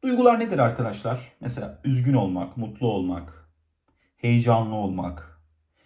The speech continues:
gibi du-, durumlar bizim duygularımızı ifade eder. İşte biz bunları cümle içinde kullanırken kendimizin veya bir başkasının duygu durumunu ifade ederken yine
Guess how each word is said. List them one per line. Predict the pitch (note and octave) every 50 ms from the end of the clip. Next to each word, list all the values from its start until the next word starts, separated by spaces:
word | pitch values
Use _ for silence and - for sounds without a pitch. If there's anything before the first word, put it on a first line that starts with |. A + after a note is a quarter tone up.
| _ _ B2+ B2+
gibi | C#3 G3 G3
du-, | G#3 D#3+ E3+ E3 D3+ C3+ C3
durumlar | C3+ B2+ B2 A2 A2 - F#3 G#3 - - - _ _ _ _ _ _ _ _ _ _ _ _ _ _ _ _ _ _ _ -
bizim | C#3 C3+ C3 E3 F3+ F3+ - -
duygularımızı | B2+ C3+ C3+ B2 B2+ B2+ B2 B2 A#2 A#2 A2+ A#2+
ifade | - - - G#2 G2 F#2+ F#2
eder. | F2+ - - F2+ - - -
İşte | - - G3 F#3 D#3+
biz | F#3+ F#3 F3
bunları | F#3 F#3+ G3 F#3+ D#3+
cümle | B2+ B2 C#3+ D#3 F#3 G3+
içinde | G3+ - - C#3+ B2 -
kullanırken | - - C3 C3+ F#3 G#3+ A3+ A3+ - - G#2+ G#2+ B2 - - _ _ _ _ _ _ _ _ _ _ _ _ -
kendimizin | - C#3+ C#3+ D3 C#3 C#3 C#3+ C#3+ C3+ B2+ B2+ A#2+ A2+ A#2 - - - _ _ _ _ _ -
veya | C3+ C#3 C3+ C3+
bir | C#3 D#3 C#3
başkasının | C3 C3+ C3 B2+ - - C#3 B2+ - - B2 A#2 A#2 A2+ - A2
duygu | C3 B2+ C3+ C#3 F3+ E3
durumunu | E3 D#3 D3 C3+ B2 A#2+
ifade | A#2 A#2+ A#2+ - C#3+ C#3+ D3+ D#3+
ederken | D#3 E3 E3 D#3+ - F3 E3+
yine | E3 D#3 D3+ D3+ F3 F3+